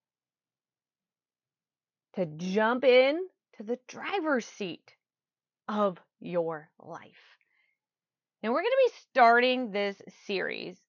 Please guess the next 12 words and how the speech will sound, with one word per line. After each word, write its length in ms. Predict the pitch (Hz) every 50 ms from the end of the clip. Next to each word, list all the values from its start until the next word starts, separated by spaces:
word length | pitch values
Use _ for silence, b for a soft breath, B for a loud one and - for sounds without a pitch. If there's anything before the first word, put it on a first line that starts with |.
| _ _ _ _ _
with 120 | - 185
our 120 | 196 190 190
first 640 | - _ _ 214 214 214 214 208 - - - - _ _ _ _ _ _ _ _ _ _ _ _ _ _ _ _ _ _ _
mindset 640 | 190 190 190 190 196 196 180 - - 175 - - 180
that 200 | 180 175 - - -
is 400 | 185 190 180 185 180 170 - _ _ _ _ _ _ _ _ _ _ _
the 300 | 139 180 160 185 220 208 - - - -
foundational 1080 | 220 202 220 233 233 226 220 202 180 160 208 220 247 277 277 - - 311 302 294 277
mindset 720 | 240 214 196 175 185 196 202 190 - - 170 143 151 - -
that 240 | 165 - 170 - - _ _ _ _ _ _ _ _ _ -
everything 520 | 226 254 254 277 277 247 - 240 226 208
else 320 | 190 185 175 160 - -